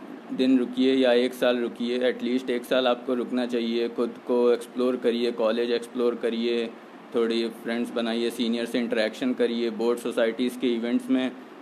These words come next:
participate करिए। अभी एक साल आपको extra curricular activities में ज़्यादा involve होना चाहिए, ना कि पढ़ाई में अभी से।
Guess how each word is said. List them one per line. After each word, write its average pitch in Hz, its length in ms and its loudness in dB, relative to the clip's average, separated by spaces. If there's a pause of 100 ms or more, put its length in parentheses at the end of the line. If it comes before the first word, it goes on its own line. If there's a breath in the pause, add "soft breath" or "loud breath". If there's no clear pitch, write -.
participate 123 640 -2
करिए। 120 320 2
अभी 131 320 2
एक 135 160 0
साल 139 200 2
आपको 135 280 2
extra 135 300 0
curricular 135 480 2
activities 127 560 0
में 131 140 4
ज़्यादा 120 360 4
involve 123 380 2
होना 120 240 -2
चाहिए, 120 280 -2
ना 120 160 -2
कि 127 300 0
पढ़ाई 117 280 2
में 123 160 0
अभी 113 200 -2
से। 123 200 -4